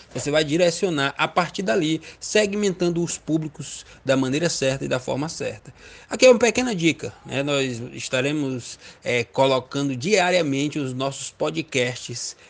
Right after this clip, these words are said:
é, pra que você entenda mais um pouquinho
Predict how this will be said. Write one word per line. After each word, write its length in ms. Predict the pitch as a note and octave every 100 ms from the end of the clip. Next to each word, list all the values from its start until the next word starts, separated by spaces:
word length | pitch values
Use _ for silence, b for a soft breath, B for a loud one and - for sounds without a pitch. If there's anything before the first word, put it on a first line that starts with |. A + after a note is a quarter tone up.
| B
é, 840 | A#2 B2+ A#2+ A#2 A2+ A2 G#2+ - B2+
pra 140 | - B2
que 100 | B2+
você 480 | A#2+ - B2 B2+ B2+ b C#3+
entenda 540 | C#3 - D3+ D#3+ D#3
mais 280 | B2+ B2 C3+
um 80 | F#3
pouquinho 500 | F#3 - D#3 E3